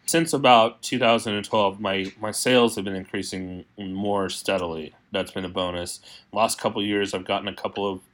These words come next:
grants, a-, awards, and that's one of the, the reasons I keep applying for those, is that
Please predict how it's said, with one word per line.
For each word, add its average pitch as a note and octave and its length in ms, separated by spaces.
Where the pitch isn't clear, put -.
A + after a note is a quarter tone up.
grants, G2 800
a-, G#2+ 140
awards, G2+ 840
and F#2+ 240
that's G2+ 320
one F#2+ 100
of F#2+ 160
the, F#2 300
the E2+ 60
reasons F#2+ 360
I F2 140
keep - 180
applying F2+ 400
for - 120
those, F2 420
is F2+ 140
that E2+ 160